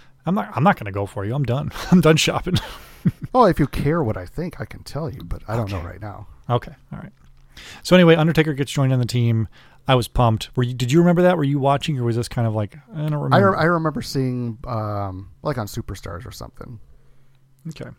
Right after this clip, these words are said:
Speaker 2: Like, I don't know if I really cared. <laughs>
Speaker 1: Well, la-di-da. Show starts off.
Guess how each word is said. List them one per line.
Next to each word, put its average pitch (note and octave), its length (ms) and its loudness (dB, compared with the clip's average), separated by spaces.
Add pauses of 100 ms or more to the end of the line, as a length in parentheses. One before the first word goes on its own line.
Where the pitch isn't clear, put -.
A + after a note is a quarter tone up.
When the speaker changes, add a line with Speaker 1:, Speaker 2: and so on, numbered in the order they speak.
(240)
Speaker 2:
Like, C#3 100 -6
I A3+ 60 2
don't G#3 100 -2
know D#3 60 2
if C3 100 -6
I A2+ 40 -6
really G#2 220 -8
cared. A2 420 -8 (400)
<laughs> - 420 -6 (1000)
Speaker 1:
Well, G#2+ 140 -4
la-di-da. A2 600 -2 (340)
Show G3 320 4
starts D#3+ 360 2
off. G#2 420 0